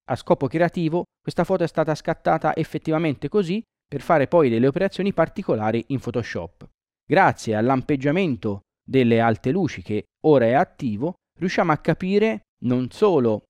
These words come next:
se la foto è esposta bene o no,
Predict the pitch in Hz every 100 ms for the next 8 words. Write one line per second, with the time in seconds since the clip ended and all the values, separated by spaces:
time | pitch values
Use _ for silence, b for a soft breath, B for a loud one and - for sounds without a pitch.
0 | _ - 156 123 113 143 131 117 110 120
1 | 107 _ - 123 - 117 - 113 131 123
2 | 113 - 120 110